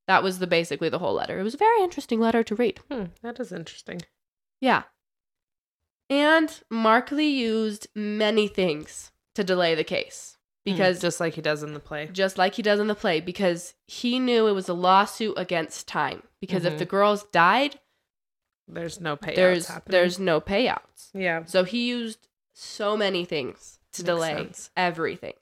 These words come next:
Speaker 2: It's so frustrating. I hate, I hate corporations for that. It's like, "Listen, these girls are dying. Give 'em, give 'em a hundred bucks."
Speaker 1: Yeah. I
Speaker 2: And
Speaker 1: mean,
Speaker 2: call it good.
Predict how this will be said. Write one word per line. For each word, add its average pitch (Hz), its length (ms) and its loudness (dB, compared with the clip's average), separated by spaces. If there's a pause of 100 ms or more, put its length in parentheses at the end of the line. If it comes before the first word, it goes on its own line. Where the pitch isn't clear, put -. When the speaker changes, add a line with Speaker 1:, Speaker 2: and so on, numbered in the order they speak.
(580)
Speaker 2:
It's 202 200 -10
so 247 180 -2
frustrating. 156 640 -10
I 160 60 -8
hate, - 340 -18 (1000)
I 190 60 -12
hate 190 260 -6
corporations 156 800 -6
for 170 340 -2
that. 156 440 -2 (800)
It's - 80 -10
like, 185 180 -2
"Listen, 170 560 0 (720)
these 190 160 -6
girls 196 260 2
are 180 80 0
dying. 147 420 -2 (560)
Give 190 160 4
'em, 208 260 4
give 190 180 2
'em 196 100 0
a 208 40 2
hundred 190 260 -2
bucks." - 460 -2 (1160)
Speaker 1:
Yeah. 175 340 -6 (140)
I - 80 -2
Speaker 2:
And 269 100 4
Speaker 1:
mean, 302 120 4
Speaker 2:
call 151 160 2
it - 80 -10
good. - 220 -8